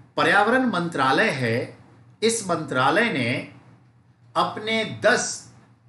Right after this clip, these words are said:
क्षेत्रीय कार्यालय को बंद कर दिया है। सवाल ऐसे आएगा, भारत सरकार की वह कौन सी ministry है जिसने अपने दस क्षेत्रीय कार्यालय को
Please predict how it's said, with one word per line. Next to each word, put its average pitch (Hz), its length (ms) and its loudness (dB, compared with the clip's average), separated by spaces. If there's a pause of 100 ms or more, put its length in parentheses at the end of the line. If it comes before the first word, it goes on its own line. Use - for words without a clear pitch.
क्षेत्रीय 233 600 0
कार्यालय 170 720 4
को 143 400 -2 (360)
बंद 220 240 2
कर 170 160 0
दिया 131 300 -2
है। - 220 -8 (280)
सवाल 233 420 2
ऐसे 180 300 2
आएगा, 123 400 0 (1000)
भारत 185 280 4
सरकार 220 460 0
की 202 200 -4
वह 208 160 2
कौन 226 320 2
सी 226 120 -4
ministry 202 400 -4
है 208 80 2
जिसने 208 320 -6
अपने 196 340 -2
दस 208 440 0
क्षेत्रीय 196 440 -2
कार्यालय 190 540 2
को 208 400 0